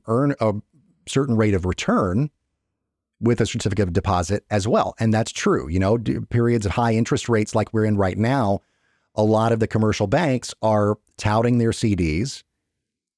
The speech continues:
and the current rates that are being offered. They're, you know, "Oh, we've got, you know, four percent, five percent," whatever the case may be. They're like, "We, rates we haven't seen in so long." And that's, and that's true.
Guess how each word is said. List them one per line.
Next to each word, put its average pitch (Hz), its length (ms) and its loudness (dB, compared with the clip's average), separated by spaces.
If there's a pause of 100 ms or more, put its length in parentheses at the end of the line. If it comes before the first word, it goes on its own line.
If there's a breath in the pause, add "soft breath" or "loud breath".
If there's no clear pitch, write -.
(400)
and 110 120 2
the 104 60 2
current 113 340 0
rates 98 680 -2
that 104 120 0
are 107 80 2
being 110 220 2
offered. 175 420 -2
They're, 117 160 -2
you 139 160 -4
know, 143 140 0
"Oh, 185 180 2
we've 127 180 2
got, 113 240 0
you 110 80 0
know, 104 100 0
four 135 260 -2
percent, 123 340 -4
five 113 200 -2
percent," - 180 -6
whatever 120 380 2
the 98 120 0
case - 380 -2
may 98 140 0
be. 110 240 0
They're 82 200 -2
like, 95 220 -2 (260)
"We, 101 220 -2
rates 131 380 0
we 135 100 0
haven't 123 240 -2
seen 143 180 0
in 117 140 2
so 123 180 0
long." 131 360 0
And 113 120 0
that's, 113 260 -2
and 107 120 0
that's 104 160 -2
true. - 320 -2